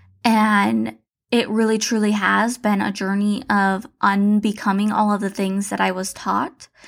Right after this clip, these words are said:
not out of malicious, not out of trying to misguide me, but really the opposite. My family loves me very much. They were trying to guide me based on their experience, their trauma, their, what they were taught, like, all of the things mixed up into one,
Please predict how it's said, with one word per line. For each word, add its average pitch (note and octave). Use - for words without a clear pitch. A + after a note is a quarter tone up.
not A3
out G#3
of G3+
malicious, F#3+
not F#3
out F#3+
of F#3+
trying G3
to G3
misguide G3+
me, G#3+
but G3+
really A#3
the G3
opposite. G3
My G#3
family G3
loves F#3+
me F#3+
very F#3
much. F#3+
They F3+
were F#3
trying F#3+
to F3+
guide F3
me F#3
based F#3+
on F#3+
their F3+
experience, F3+
their F3
trauma, F3+
their, F3+
what F#3+
they G3
were G3
taught, G3
like, G3
all G3
of F#3+
the F#3
things G3
mixed G#3+
up G#3+
into F#3
one, A3